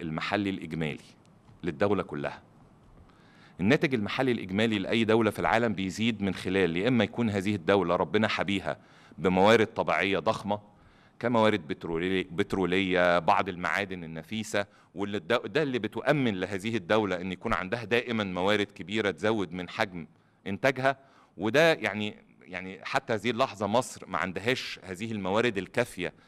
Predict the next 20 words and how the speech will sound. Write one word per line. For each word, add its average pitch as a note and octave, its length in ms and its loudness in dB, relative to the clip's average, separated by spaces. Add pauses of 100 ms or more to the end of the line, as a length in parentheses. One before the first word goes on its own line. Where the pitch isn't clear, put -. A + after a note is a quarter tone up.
(160)
اللي F2 140 -4
نقدر G2 360 -2
الطبيعية F2+ 480 0
اللي F2+ 120 -2
إحنا F#2 200 -8
نعتمد E2 400 -2
عليها. A2+ 400 -2 (500)
ولكن A#2+ 320 2
البديل A2+ 340 0
الآخر D3 480 0
اللي F#2+ 160 -8
لجأت B2+ 360 -2
إليه G#2+ 200 -6
دول A#2+ 260 2
كثيرة C3+ 360 -4
جدا B2+ 400 -4
هو B2+ 400 2
التوسع A#2+ 600 -4
في G#2+ 140 -8
عملية G#2+ 520 -6